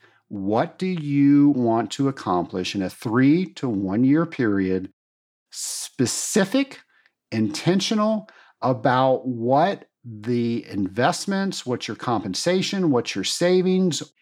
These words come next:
and how that will impact what you can do with that.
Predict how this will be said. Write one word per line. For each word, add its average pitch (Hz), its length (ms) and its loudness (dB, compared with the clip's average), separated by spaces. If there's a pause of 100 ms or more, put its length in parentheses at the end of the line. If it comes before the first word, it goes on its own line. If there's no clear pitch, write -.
(120)
and 127 180 2
how 175 400 2
that 156 400 2
will 135 420 2
impact 135 880 0 (220)
what 113 340 0
you 101 200 -2
can 98 200 -4
do 90 180 -4
with 82 200 -8
that. - 260 -8